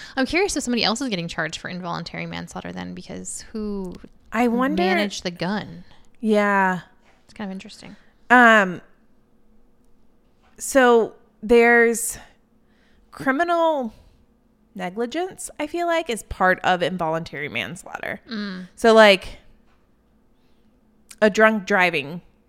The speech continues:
Speaker 2: related death is typically involuntary manslaughter because it stems from a lack of intention to cause a de-, a death, but involving a negligent act.
Speaker 1: Yeah. Okay.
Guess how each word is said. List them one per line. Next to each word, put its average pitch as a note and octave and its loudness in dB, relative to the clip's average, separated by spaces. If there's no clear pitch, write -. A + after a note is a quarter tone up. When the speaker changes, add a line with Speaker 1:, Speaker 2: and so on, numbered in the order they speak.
Speaker 2:
related F3 -4
death C3 -4
is G3+ -4
typically F3 -6
involuntary D3 -8
manslaughter - -10
because F3 -4
it G3 -4
stems F#3+ -2
from F#3 -10
a E3+ -4
lack E3+ -2
of A#3 -6
intention A#3 -4
to E3+ -4
cause D#3+ -4
a D#3+ -8
de-, G#2+ -6
a F#3+ -4
death, D3+ -4
but G#3 4
involving F3+ -2
a D#3 -6
negligent F3 -4
act. - -10
Speaker 1:
Yeah. E3+ 2
Okay. F#3+ -4